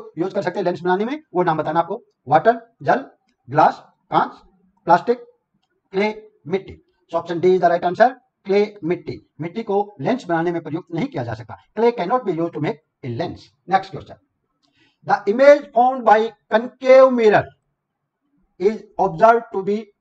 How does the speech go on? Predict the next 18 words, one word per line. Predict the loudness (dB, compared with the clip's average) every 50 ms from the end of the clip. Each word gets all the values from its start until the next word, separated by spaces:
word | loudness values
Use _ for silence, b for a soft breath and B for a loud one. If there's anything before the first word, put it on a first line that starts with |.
| _ _ _ _ -18
virtual, | -16 -10 -2 0 0 0 0 -2 2 2 2 2 0 -8 -14 _ _ _ _ _ _ _ _ _ _ _ -8
erect | -8 -4 2 2 2 2 2 -8 -20 -20 _ _ _ _ _ -8
and | -2 0 0 2 2 0 0 0 2
larger | 6 6 6 6 6 4 4 2 2 2 4
than | 2 0 0 2 2
the | 2 2 0 -4 -8
object। | -8 -8 -6 -8 -8 -8 -10 _ _ _ _ _ _ -10
Where | -4 2 2 2 2 2
should | -4 -8 -8 -6
be | -4 -4 -4 -4 -6 _ _ -6 2
the | 2 2 2 2 0
position | 0 0 0 0 -2 -4 -4 -4 -4 -10 _ _ -6 -6
of | -6 -4 0
the | -2 -2 -2 -2 _ -12 -12
object? | -12 -10 -8 -8 -8 -8 -8 _ _ _ _ _ _ _ _ _ _ -10
किसी | -10 -8 -4 -2 -2 2
बिंब | 2 2 2 2 -2
का | 0 4 6 6